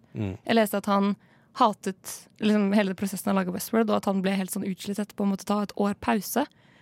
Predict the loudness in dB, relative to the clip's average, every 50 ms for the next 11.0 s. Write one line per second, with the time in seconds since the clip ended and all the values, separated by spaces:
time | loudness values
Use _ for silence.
0 | _ _ 2 4 4 6 6 4 4 2 0 -2 -2 0 0 -2 0 0 0 0
1 | 0 0 -2 0 2 2 2 2 0 0 2 2 0 -2 -4 _ -20 -20 -20 -20
2 | -4 2 4 6 6 6 6 4 2 2 4 4 2 4 4 0 0 2 2 2
3 | 4 4 4 2 2 2 0 0 0 -2 -4 -2 0 0 0 0 _ _ _ _
4 | -2 2 4 4 4 4 4 4 4 4 4 4 4 6 4 4 4 2 0 0
5 | 0 0 0 -2 -2 -2 0 0 0 2 2 0 2 0 0 -2 -2 -2 2 2
6 | 4 4 4 4 4 4 4 4 2 2 2 2 2 2 0 -2 -2 -2 -2 0
7 | 0 2 2 0 2 0 0 0 0 0 -2 -2 -2 -2 -2 0 0 0 2 2
8 | 2 0 0 0 -2 -2 -2 -2 -2 -2 -2 -4 -6 -2 0 2 2 2 2 0
9 | -6 -20 -20 -20 -20 -8 -4 0 2 2 2 0 0 0 0 2 4 4 4 2
10 | 2 2 0 0 0 -2 _ _ -20 -14 _ 2 4 6 6 6 6 4 2 2